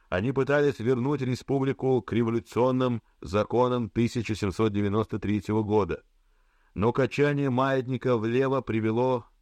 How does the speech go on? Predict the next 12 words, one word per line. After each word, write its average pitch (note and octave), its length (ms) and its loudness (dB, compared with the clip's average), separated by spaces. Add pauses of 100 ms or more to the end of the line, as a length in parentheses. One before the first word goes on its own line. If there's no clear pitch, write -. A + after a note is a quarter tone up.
(200)
к - 100 -8
немедленному B2 960 2
отклонению G#2 920 0
его G2+ 280 0
вправо. F#2 640 0 (540)
Фуше, B2+ 560 0
назначенный A2+ 760 0
министром G#2+ 560 0
полиции G#2 840 0 (320)
и A#2+ 320 0
инспирируемый A2+ 1160 0 (100)
Сиеесом, C3+ 960 -2